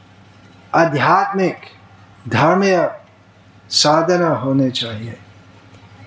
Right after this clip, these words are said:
दिन में कर्म और शाम को फिर सब, हाँ, सब एक साथ या, हाँ, घर में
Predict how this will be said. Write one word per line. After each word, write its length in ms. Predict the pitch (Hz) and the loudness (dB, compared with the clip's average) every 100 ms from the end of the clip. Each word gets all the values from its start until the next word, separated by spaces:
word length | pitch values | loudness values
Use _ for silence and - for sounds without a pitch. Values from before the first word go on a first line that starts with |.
| - 131 | -14 -10
दिन 300 | 123 165 208 | 0 4 4
में 260 | 214 208 | 4 2
कर्म 560 | 185 196 202 240 240 202 - - - - - - - | 2 2 2 2 0 -4 -10 -20 -20 -20 -20 -20 0
और 600 | 165 196 233 220 - - - - - - | 2 4 2 0 -4 -12 -20 -20 -20 -10
शाम 380 | - 175 190 196 | -2 0 2 2
को 480 | 175 214 214 214 - - _ - - - - - - - | 2 4 2 0 -10 -20 _ -20 -20 -20 -20 -20 -20 -4
फिर 160 | - 165 | 0 2
सब, 360 | 143 175 175 - - _ _ - - - - - - - - - - - | 2 0 -2 -4 -18 _ _ -20 -20 -20 -20 -20 -20 -20 -16 -14 -12 -6
हाँ, 260 | 104 - - - - - - - - - - | -6 -8 -18 -20 -20 -20 -20 -20 -20 -20 -4
सब 260 | - 180 196 | 2 2 4
एक 180 | 190 | 2
साथ 360 | - 185 185 165 | 2 0 0 2
या, 380 | 170 165 160 - - - - - - - - - - - | 2 2 0 -8 -20 -20 -20 -20 -20 -20 -20 -20 -20 -14
हाँ, 320 | 123 110 110 113 | -4 -4 -4 0
घर 240 | 135 180 | 0 2
में 380 | 180 175 170 160 | 0 0 0 -2